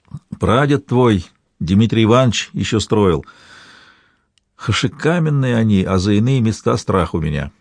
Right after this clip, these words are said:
Не успел я с, с усобицы обновить все, где надобно». «Батюшка», — перебил отца Ивана, — «какие силы у сих скорых татар?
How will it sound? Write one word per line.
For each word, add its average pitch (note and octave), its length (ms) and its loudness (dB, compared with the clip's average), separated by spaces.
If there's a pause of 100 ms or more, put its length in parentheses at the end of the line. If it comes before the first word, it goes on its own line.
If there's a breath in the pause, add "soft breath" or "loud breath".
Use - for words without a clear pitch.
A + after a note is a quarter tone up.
(440)
Не F2+ 180 0
успел C#3+ 440 -2
я C3+ 180 2
с, - 260 -6 (260)
с - 140 -6
усобицы A2 500 0
обновить A#2 680 2 (480)
все, A#2+ 220 0
где F#2+ 160 2
надобно». E2+ 500 0 (1040 soft breath)
«Батюшка», — G#2+ 460 0
перебил F#2 380 2
отца F#2 260 0
Ивана, — E2+ 320 0
«какие E3+ 280 -2
силы D#3 320 0
у G2+ 80 0
сих - 240 -6
скорых F2 320 0
татар? E2+ 320 -4